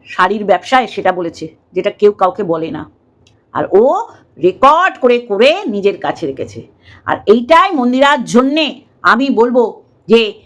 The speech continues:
শুভ, যে এইটা ফোরকাস্ট হয়ে গেছে। সে ভুলভ্রান্তি মানুষই করতে পারে, কেউ নাই নিতে পারে ওর থেকে। এত প্রফিট রেখে আমি দোকানে দশটা শাড়ি দেখে আমি সেখান থেকে নেবো, সেটা যার যার নিজস্ব ব্যাপার। কিন্তু এইটা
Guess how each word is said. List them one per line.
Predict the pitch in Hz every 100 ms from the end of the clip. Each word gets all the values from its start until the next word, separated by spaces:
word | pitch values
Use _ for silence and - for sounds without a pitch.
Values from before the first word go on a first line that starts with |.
| _ -
শুভ, | - 302 311 320 233 - _
যে | 226
এইটা | 226 208 208 262
ফোরকাস্ট | - 208 185 - -
হয়ে | 185
গেছে। | 165 160 165 _ _ _
সে | 403
ভুলভ্রান্তি | 302 320 330 339 370
মানুষই | 277 240 254
করতে | 214 208
পারে, | 185 185
কেউ | 185 311 320
নাই | 254 233 269 302
নিতে | 247 202
পারে | 180 175
ওর |
থেকে। | 175 175
এত | 180 214 285
প্রফিট | 269 233 233 285
রেখে | 226 226 320 269 _ _ -
আমি | 330 330
দোকানে | 294 311 302
দশটা | 247 240 240
শাড়ি | 240 180
দেখে | 185 180 254 311 _ _ -
আমি | 247
সেখান | 247 208 180
থেকে | 180
নেবো, | 180 202
সেটা | 302 349 240
যার | 196 185
যার | 247 277
নিজস্ব | 190 190 -
ব্যাপার। | 180 143 - 160 _ _ _ - - -
কিন্তু | 294 302 339 -
এইটা | 240 285 277 349 269